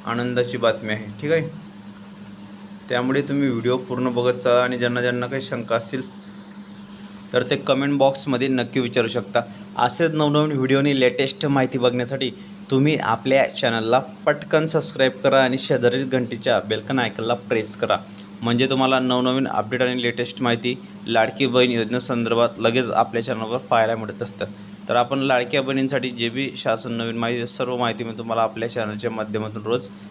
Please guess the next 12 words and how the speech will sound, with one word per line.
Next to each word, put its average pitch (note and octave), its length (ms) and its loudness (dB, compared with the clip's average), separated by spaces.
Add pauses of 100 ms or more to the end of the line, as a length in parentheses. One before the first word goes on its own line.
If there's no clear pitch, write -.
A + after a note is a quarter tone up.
(160)
देत G#2+ 200 0
असतो, A#2 220 0
त्यामुळे A2+ 320 2
व्हिडिओ G#2+ 260 0
तुम्ही A#2 220 -4
शेवटपर्यंत G#2 540 -2
पूर्ण A#2 460 -2
बघत G2+ 220 2
चाला. - 420 -8 (600)
आणि A#2 400 0 (140)
ज्यांना B2 280 2
काही, C3+ 300 -2